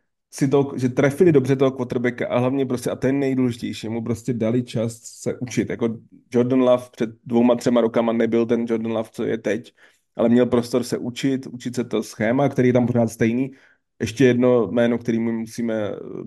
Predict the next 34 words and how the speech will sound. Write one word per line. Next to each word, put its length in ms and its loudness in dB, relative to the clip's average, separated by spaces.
zmínit, 300 2
taky 220 2
Lafleur, 480 2
eh, 260 -6
hlavní 360 4
coach, 360 0
neuvěřitelný 680 2
gameplan, 500 0
všechno 340 0
v 40 -2
motionu. 520 -2
Prostě 180 0
Dallas 340 4
měl 140 0
celou 300 -2
sezónu 400 -4
problémy 580 -4
proti 240 -4
quarterbackům 600 -2
v 40 -4
motionu 380 -4
a 100 0
oni 220 0
všechno, 420 0
tam 140 0
byl 100 0
prostě, 240 -4
říkám, 300 -2
ten, 140 -8
ten, 240 -4
strašně, 360 0
když 100 4
se 80 -2
díváš, 380 0